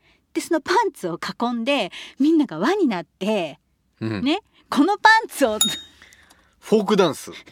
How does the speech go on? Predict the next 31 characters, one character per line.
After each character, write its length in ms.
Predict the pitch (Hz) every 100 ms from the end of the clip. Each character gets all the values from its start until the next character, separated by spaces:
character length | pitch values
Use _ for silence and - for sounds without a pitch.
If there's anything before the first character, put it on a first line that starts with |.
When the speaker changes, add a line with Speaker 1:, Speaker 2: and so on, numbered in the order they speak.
| _ _ - 554 - 640 - 659 _ _ _ _ _ _ - - _ _ - - - 415
Speaker 1:
輪 120 | 339
に 160 | 415 339
な 140 | 269
っ 20 |
た 160 | - 226
か 140 | 214
ら、 200 | 226 247 - - -
パ 160 | 359
ン 60 | 403
ツ 100 | 269
を 20 |
囲 160 | 208 190
ん 20 |
で 60 | 196
み 80 | 269
ん 20 |
な 80 | 226
で 80 | -
踊 300 | 202 240 466
っ 60 | - -
て 160 | 427 403
っ 40 |
て、 80 | -
Speaker 2:
う 60 | 196
ん。 20 |
Speaker 1:
踊 260 | 226 370
ら 100 | 392 403
な 180 | 349 359
い 80 |
で 140 | 220 185
す。 180 | -